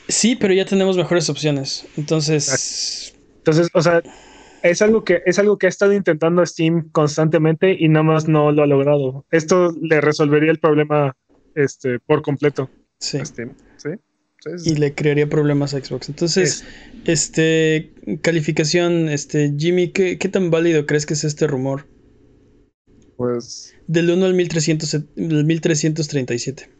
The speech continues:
Speaker 3: ya que rompieron todas mis esperanzas, mil trescientos setenta y seis.
Speaker 2: Ah, maldita sea.
Speaker 1: Mil trescientos, pero eso es, ¿que es sí o no? No, no, no dijimos. <laughs> Mil trescientos treinta y siete es muy probable, es,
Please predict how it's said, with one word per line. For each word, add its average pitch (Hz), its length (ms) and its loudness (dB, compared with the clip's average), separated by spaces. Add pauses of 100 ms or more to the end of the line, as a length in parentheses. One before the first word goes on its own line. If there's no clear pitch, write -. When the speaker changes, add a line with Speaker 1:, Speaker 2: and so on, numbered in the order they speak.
(400)
Speaker 3:
ya 143 180 0
que 160 120 2
rompieron 131 360 2
todas 131 240 2
mis 117 200 -2
esperanzas, 120 880 -4
mil 131 220 2
trescientos 131 460 0
setenta 107 300 -2
y 101 40 2
seis. - 340 -4 (460)
Speaker 2:
Ah, 131 160 -2 (100)
maldita 120 480 -2
sea. 120 320 -4 (480)
Speaker 1:
Mil 160 180 2
trescientos, 165 600 -2
pero 170 240 4
eso 180 240 0
es, - 220 -4 (200)
¿que 180 200 0
es 175 100 -4
sí 214 180 0
o 185 60 0
no? 151 340 -2
No, 147 400 -4
no, 151 160 0
no 156 220 0
dijimos. 147 400 -6 (340)
<laughs> 262 1200 -2
Mil 208 160 2
trescientos 226 440 0
treinta 185 260 0
y 165 60 0
siete 180 280 0
es 170 100 -2
muy 185 180 0
probable, 190 400 0
es, 165 160 -2